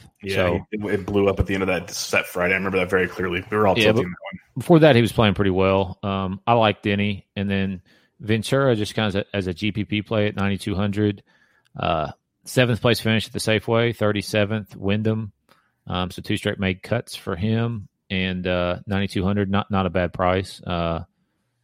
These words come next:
Speaker 2: you know, so it's really McCarthy and, and Ventura and Grillo here. Um, are you going to Charles Howell the third?
Speaker 1: No, I'm not going to. I might regret it, but I like other guys in this range.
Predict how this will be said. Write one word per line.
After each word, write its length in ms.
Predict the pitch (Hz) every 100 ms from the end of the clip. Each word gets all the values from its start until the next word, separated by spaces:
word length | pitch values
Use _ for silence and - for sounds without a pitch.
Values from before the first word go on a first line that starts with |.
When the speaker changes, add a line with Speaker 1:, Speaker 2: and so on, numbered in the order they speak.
| _
Speaker 2:
you 80 | 90
know, 140 | 85
so 340 | 85 92 87 -
it's 180 | 123 101
really 140 | 117 98
McCarthy 600 | 90 98 98 87 95 90
and, 200 | 87 -
and 160 | 87 82
Ventura 440 | 87 - 95 90
and 100 | 85
Grillo 320 | 90 90 85
here. 400 | 85 90 87 87 -
Um, 400 | 87 87 87 90 _ _ _ - - 101
are 80 |
you 160 | 98 113
going 440 | 107 110 110 101 98
to 580 | - 90 90 87 87 - _ _ _ _ _ _ _ -
Charles 260 | 110 92
Howell 140 | 95 87
the 40 |
third? 400 | 82 95 90 87 - _ _ - - - - _
Speaker 1:
No, 320 | 104 110 127 147
I'm 100 | 135
not 220 | 135 117
going 260 | 107 104
to. 340 | 95 101 107 110
I 140 | 104 101
might 140 | 104
regret 360 | 104 101 101 95
it, 200 | - 95
but 160 | 98
I 60 | 98
like 200 | 98 101
other 160 | 104
guys 180 | 101 98
in 60 | 98
this 140 | 90
range. 340 | 101 98 98